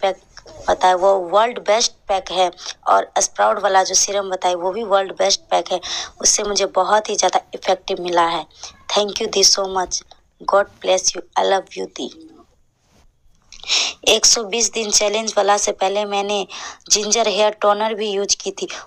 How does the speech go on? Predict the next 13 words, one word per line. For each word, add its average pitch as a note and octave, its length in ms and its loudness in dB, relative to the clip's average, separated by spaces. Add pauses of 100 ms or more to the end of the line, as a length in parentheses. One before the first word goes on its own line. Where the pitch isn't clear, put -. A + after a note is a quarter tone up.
(120)
वो G3+ 100 6
भी A#3+ 140 0
बहुत G#3 420 2
ही A3 100 0
अच्छा G3+ 360 2
toner F#3+ 400 -2
है F#3+ 160 0
दी। F#3 260 -6 (840)
और G#3 320 4 (260)
ginger G#3 360 0
night G#3 280 2
hair G3+ 220 2
pack, G3 300 0